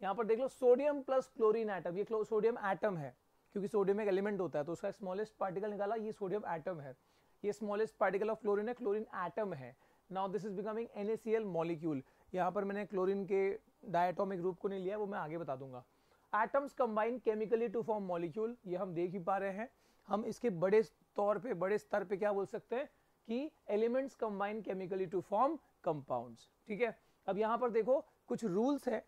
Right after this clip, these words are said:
जो केमिकल रिएक्शंस के, इन कॉम्बिनेशंस के, इस तरह के कुछ रूल्स हैं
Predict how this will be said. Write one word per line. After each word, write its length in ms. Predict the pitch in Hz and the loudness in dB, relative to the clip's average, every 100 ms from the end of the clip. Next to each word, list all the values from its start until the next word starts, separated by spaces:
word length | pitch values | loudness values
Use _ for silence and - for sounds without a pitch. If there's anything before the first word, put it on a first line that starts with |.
| - | -10
जो 140 | 180 185 | -6 -2
केमिकल 360 | 202 196 185 | -2 0 0
रिएक्शंस 500 | 202 190 190 214 208 | 2 0 0 -6 -6
के, 140 | 226 208 | -4 -4
इन 100 | 190 | -2
कॉम्बिनेशंस 680 | 190 185 190 190 175 214 180 | -4 -4 -6 -8 -6 -8 -4
के, 100 | 196 | -6
इस 120 | 175 | -4
तरह 180 | 196 185 | -4 -2
के 160 | 208 262 - _ | -2 -4 -10 _
कुछ 180 | 214 214 | -6 -2
रूल्स 340 | 175 233 220 | 0 0 -2
हैं 120 | 220 | -4